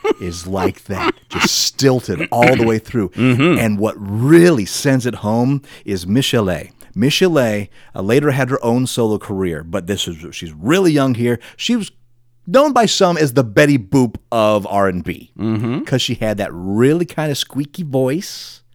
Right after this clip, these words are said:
Speaker 2: and she really, she's doing the choruses
Speaker 1: Mm-hmm.
Speaker 2: and this call and response to these. And it's so sappy, and she's just going to town on these squeaky high notes,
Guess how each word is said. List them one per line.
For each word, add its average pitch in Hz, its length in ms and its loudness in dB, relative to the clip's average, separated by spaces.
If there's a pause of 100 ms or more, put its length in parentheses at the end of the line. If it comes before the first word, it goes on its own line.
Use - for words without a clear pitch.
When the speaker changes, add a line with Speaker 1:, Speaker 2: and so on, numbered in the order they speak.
(560)
Speaker 2:
and 113 440 0 (400)
she 98 680 -4 (140)
really, 90 1080 -2
she's 127 260 -2
doing 139 220 2
the 113 80 0
choruses - 840 -6
Speaker 1:
Mm-hmm. 131 360 -2
Speaker 2:
and 98 100 -4
this 98 180 -6
call 113 300 0
and 98 80 -4
response - 640 -10
to - 120 -16
these. - 360 -18 (440)
And 90 480 -8 (840)
it's 85 200 -8
so 107 380 -4
sappy, 98 720 -8 (400)
and 90 460 -8
she's - 480 -8 (160)
just - 260 -8
going 113 280 -2
to 107 60 -4
town 107 320 -4
on 101 120 -6
these 92 180 -8
squeaky 123 600 -4
high 110 260 -4
notes, 101 460 -6